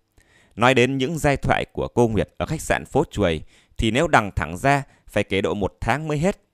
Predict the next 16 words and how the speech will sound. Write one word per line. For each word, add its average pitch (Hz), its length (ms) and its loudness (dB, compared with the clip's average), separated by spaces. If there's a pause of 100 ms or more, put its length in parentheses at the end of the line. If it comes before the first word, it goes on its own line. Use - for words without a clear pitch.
(240)
mà 87 180 -4
phần 82 300 -4
lớn 113 180 0
những 156 140 -6
giai 139 140 2
thoại - 160 -2
đó 110 240 0 (340)
đều 95 240 2
có - 80 -6
tính 135 180 -4
chất - 360 -4
tinh 131 160 0
thần 80 220 -4
thượng - 220 -8
võ - 140 -2
cả. 73 280 -8